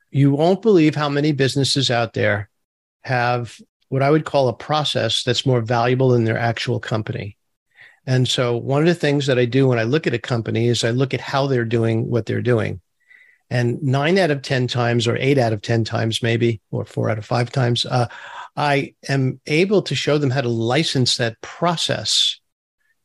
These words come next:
to other companies who would like to scale rapidly based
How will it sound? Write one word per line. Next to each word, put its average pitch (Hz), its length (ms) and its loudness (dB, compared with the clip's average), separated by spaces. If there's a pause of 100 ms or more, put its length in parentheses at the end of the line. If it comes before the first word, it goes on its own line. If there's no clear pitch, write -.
to 139 180 2
other 123 160 2
companies 123 640 0
who 131 140 0
would 117 160 2
like 120 220 0
to 131 120 -4
scale 135 480 0
rapidly 131 520 -2
based 123 600 0